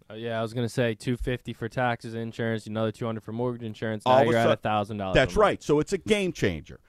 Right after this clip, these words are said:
Speaker 2: So, um, let's do this. Let's do this before we get into that set. Let's go through. Let's do a couple more
Speaker 1: You wanna
Speaker 2: questions,
Speaker 1: get a
Speaker 2: 'cause we
Speaker 1: couple
Speaker 2: only got
Speaker 1: questions?
Speaker 2: a couple
Speaker 1: Okay.
Speaker 2: minutes left in the
Speaker 1: Um,
Speaker 2: segment.
Speaker 1: can I buy a home without my spouse?
Speaker 2: Uh, yes,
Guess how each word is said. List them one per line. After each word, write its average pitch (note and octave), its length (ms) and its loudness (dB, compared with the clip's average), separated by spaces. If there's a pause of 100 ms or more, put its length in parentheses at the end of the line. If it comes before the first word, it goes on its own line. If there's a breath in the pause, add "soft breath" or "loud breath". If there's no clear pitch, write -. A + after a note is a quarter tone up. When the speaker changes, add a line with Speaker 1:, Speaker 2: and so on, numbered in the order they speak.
(180)
Speaker 2:
So, D3+ 220 -2
um, D3 120 -6
let's D3+ 100 -12
do C3+ 1300 -2
this. C3 440 6
Let's F3+ 220 4
do G#3 140 -8
this D#3 200 -4
before D#3+ 280 -10
we D#3+ 100 -8
get D#3 140 -6
into C3 160 -6
that C3+ 160 -4
set. B2+ 240 -4
Let's D#3 180 -6
go F3 160 -4
through. D#3 300 -10
Let's D#3+ 140 -4
do F#3 100 -4
a D#3 40 -6
couple C#3+ 240 -10
more B2 120 -8
Speaker 1:
You B2 60 0
wanna C3 120 2
Speaker 2:
questions, B2+ 240 0
Speaker 1:
get - 60 -16
a - 20 -12
Speaker 2:
'cause D3 100 2
we C3+ 40 -2
Speaker 1:
couple - 20 -2
Speaker 2:
only C3 80 0
got C#3+ 60 6
Speaker 1:
questions? C#3+ 260 2
Speaker 2:
a C3+ 80 2
couple C3 140 4
Speaker 1:
Okay. A#2+ 100 2
Speaker 2:
minutes A2 220 -6
left A2+ 180 -2
in A#2+ 60 2
the B2 40 4
Speaker 1:
Um, A#2 180 4
Speaker 2:
segment. - 220 -6 (160)
Speaker 1:
can E3+ 180 0
I F3 120 6
buy D3 240 6
a C#3+ 100 6
home C#3 460 4
without A#2 340 2
my A2+ 140 -2
spouse? F#2+ 500 -4 (720)
Speaker 2:
Uh, C#3 320 2 (600)
yes, - 440 6